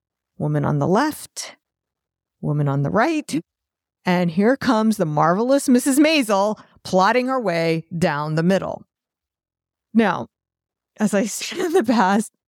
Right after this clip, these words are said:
if you like to watch reality shows, there's usually a bitch in every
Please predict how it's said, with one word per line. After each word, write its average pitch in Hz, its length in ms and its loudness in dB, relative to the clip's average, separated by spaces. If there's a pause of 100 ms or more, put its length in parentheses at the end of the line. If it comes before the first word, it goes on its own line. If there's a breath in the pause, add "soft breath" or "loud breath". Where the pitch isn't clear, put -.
(320)
if 202 140 -2
you 226 120 2
like 233 300 0
to 370 100 2
watch 247 220 2
reality 185 540 2
shows, - 600 -4 (120)
there's 202 360 2
usually 254 360 2
a 233 80 -2
bitch - 800 -4
in 190 220 2 (180)
every 190 800 2